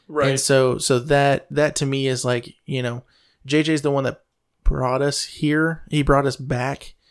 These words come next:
Speaker 2: Uh, and J J's the one that's going to lead us out, which I feel, I feel very confident in J J.
Speaker 1: Yeah, I'm, I'm real confident in, in J J Abrams. Like, I, I know that a lot of people have issues with the way he directs and the way he writes and stuff, but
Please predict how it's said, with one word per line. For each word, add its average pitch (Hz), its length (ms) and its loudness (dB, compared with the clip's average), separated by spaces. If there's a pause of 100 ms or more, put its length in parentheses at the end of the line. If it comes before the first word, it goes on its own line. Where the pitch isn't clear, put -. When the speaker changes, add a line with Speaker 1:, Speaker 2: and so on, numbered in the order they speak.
(300)
Speaker 2:
Uh, 127 260 -2
and 131 160 -2
J 131 140 2
J's 127 220 -2
the 127 100 -4
one 127 160 -2
that's 123 180 -6
going 123 320 -4
to 123 80 -6
lead 123 280 -6
us 123 260 -6
out, 120 320 -8
which 131 200 -4
I 123 120 0
feel, 127 340 -2
I 143 100 0
feel 156 220 2
very 131 240 0
confident 123 440 -6
in 123 100 -12
J 117 160 -6
J. - 180 -6
Speaker 1:
Yeah, 147 180 0
I'm, 151 140 -4
I'm 180 240 -4
real 147 240 2
confident 147 500 -6
in, 147 300 -10
in 147 160 -10
J 147 160 -6
J 147 220 -6
Abrams. 151 500 -8
Like, 143 320 -10 (800)
I, 147 320 -2
I 147 40 -2
know 151 200 2
that 156 120 0
a 147 80 2
lot 135 280 -2
of 147 100 -4
people 165 280 -2
have 156 180 -2
issues 156 400 -4
with 156 120 -6
the 156 60 -8
way 156 180 0
he 165 160 -10
directs 160 460 -6
and 170 100 -12
the 147 80 -6
way 151 160 -4
he 156 120 -10
writes 156 360 -4
and 160 80 -8
stuff, 160 320 -10
but 151 200 -8